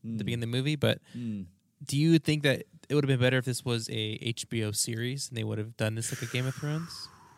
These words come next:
Speaker 1: 'Cause, like,
Speaker 2: Yeah.
Speaker 1: have you seen what they're doing with Last of Us? They're throwing money. Each
Speaker 2: Yeah.
Speaker 1: episode is over eight figures.
Speaker 2: Yeah, Last of Us is gonna be one of the most expensive shows in history, uh, over at H B O. Yeah.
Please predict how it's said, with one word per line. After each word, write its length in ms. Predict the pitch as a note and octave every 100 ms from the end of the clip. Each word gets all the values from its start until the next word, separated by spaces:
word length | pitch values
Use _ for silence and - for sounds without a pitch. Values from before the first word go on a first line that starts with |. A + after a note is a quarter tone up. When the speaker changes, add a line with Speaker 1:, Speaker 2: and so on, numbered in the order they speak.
| _ _ -
Speaker 1:
'Cause, 180 | C3+ A#2+
like, 240 | A2+ - _
Speaker 2:
Yeah. 320 | A2+ A#2 G2 F2 -
Speaker 1:
have 120 | B2+
you 140 | D3+
seen 240 | D3+ D#3+ D#3
what 100 | D3
they're 120 | C#3+
doing 180 | C#3+ C#3+
with 160 | C#3
Last 260 | B2+ C#3+ -
of 80 | D3+
Us? 300 | E3 - -
They're 140 | B2+
throwing 320 | C3 C3 A#2+ A2+
money. 360 | A#2+ A2 G#2 -
Each 200 | C3 A#2
Speaker 2:
Yeah. 100 | G#2+
Speaker 1:
episode 340 | C#3 - B2
is 100 | A#2
over 240 | B2 A#2 A#2+
eight 180 | A#2+ -
figures. 480 | A2+ G2 D2+ - -
Speaker 2:
Yeah, 300 | G#2 F#2 E2
Last 340 | F#2 F#2 -
of 80 | E2+
Us 160 | E2
is 80 | E2+
gonna 160 | E2+ E2
be 100 | F2
one 140 | F2
of 60 | F2
the 60 |
most 200 | E2+ E2
expensive 760 | - - - - A2+ G#2 - F#2
shows 420 | - G2+ F#2+ F2
in 100 | E2+
history, 580 | D#2 F2+ - E2 D#2 D#2 _ _ _
uh, 240 | F#2 E2+ E2
over 200 | F#2+ E2+
at 80 | E2+
H 200 | F2 -
B 160 | F2+
O. 120 | E2 D#2+
Yeah. 300 | D#3+ E3